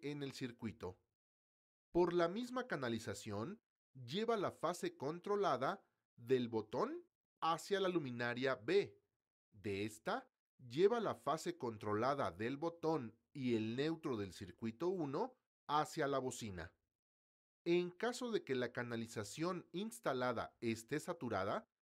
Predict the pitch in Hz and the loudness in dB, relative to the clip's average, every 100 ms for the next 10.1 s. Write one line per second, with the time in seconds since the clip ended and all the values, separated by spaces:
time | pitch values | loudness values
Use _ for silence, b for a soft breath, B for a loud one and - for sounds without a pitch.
0 | _ _ - 160 160 214 233 - 208 202 | _ _ 2 2 2 0 0 -2 -4 -4
1 | - 117 117 160 - 160 160 160 185 - | -2 2 2 2 -2 0 0 0 -4 -6
2 | 160 135 139 156 120 104 101 101 95 95 | -2 0 0 0 0 0 -4 -6 -6 -6
3 | - 110 107 104 104 202 202 110 - _ | -4 -4 -2 -4 -4 -4 -2 -2 -4 _
4 | _ _ _ _ _ _ 170 170 175 170 | _ _ _ _ _ _ 2 4 2 2
5 | 170 214 247 240 - 123 151 185 175 123 | 0 0 -4 -4 0 2 2 0 -6 -4
6 | 107 113 160 175 208 240 117 120 120 117 | -4 -2 -2 -2 0 0 0 0 2 2
7 | 117 113 120 147 160 123 - - 135 254 | 0 -2 -2 -2 0 -2 -2 0 0 0
8 | - _ _ _ 139 135 - 127 117 107 | -8 _ _ _ -2 -2 0 0 0 0
9 | 117 104 110 131 143 - _ - 190 202 | -2 -2 0 0 0 -4 _ 0 2 2